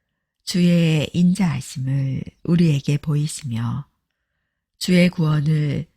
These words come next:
우리에게 주소서. 내가 하나님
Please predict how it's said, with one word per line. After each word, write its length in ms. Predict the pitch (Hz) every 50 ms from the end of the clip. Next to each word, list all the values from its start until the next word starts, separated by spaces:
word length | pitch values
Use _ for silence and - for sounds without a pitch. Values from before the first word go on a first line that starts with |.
| _ _ _
우리에게 920 | - 185 190 185 196 196 170 147 135 - - 143 139 135 131 131 127 120 120
주소서. 880 | - - - 147 - - 143 113 110 123 - - 127 110 110 120 131 160 _ _ _ _ _ _ _ _ _ _ _ _ _ _ _ _ _ _ _ _ _ _ _
내가 280 | - 180 175 170 - 190
하나님 760 | 196 202 202 196 196 180 175 175 170 165 165 170 160 151 -